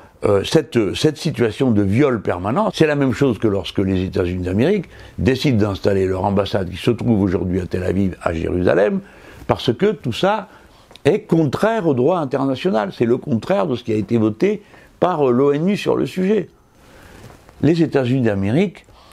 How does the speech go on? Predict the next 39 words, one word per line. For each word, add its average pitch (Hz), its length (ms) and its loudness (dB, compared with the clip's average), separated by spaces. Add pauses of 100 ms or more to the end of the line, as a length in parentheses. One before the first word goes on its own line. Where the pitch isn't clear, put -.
(120)
ne 135 140 4
veulent 127 360 2
pas 95 260 -2
de 85 80 -6
l'onu. 87 440 0
Ils 139 140 2
ne 147 60 0
veulent 156 180 2
pas 190 160 0
d'une 117 240 0
société 135 560 0
des 107 140 0
nations 127 600 -2 (440)
où 190 220 4
les 151 140 4
pays 117 320 0
tous 120 200 0
ensemble, 113 600 0
après 107 280 -2
des 104 320 2
heures 98 260 2
de 90 100 -6
tractation, 117 800 -2
parce - 160 -8
que 101 100 -4
forcément, 214 540 0 (240)
c'est - 180 0
compliqué, 107 540 2
on 104 100 0
est 98 120 -2
tellement 107 280 0
nombreux, 110 480 2 (460)
sept - 260 0
milliards 120 440 2
d'êtres 104 380 0
humains, 110 340 0
cent 139 180 -2
quatre-vingt-seize 117 680 -2
pays, 110 420 0